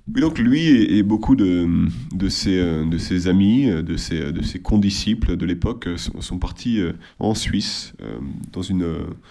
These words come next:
dans un phalanstère qu'ils ont, euh, réhabilité en station scientifique, la station scientifique de Surulia, comme ils l'appellent,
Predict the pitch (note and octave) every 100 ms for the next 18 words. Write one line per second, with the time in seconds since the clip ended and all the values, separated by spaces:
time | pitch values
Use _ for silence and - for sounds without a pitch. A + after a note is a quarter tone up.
0 | - - _ - F#3 - C3+ A#2 - E2
1 | E2 A2 - G2 F#2 E2+ D#2 D2 D2 G1+
2 | F2 F#2+ F#2+ G2 F#2 - A2+ G#2+ E2 -
3 | - - C3+ C3+ B2+ F#2+ - F2+ - -
4 | F#2+ - - G#2 G#2 - - A2 - -
5 | A2 - - A2+ A2 G2 E2+ E2 - -
6 | - - F#2 F#2 F2 F2+ C3+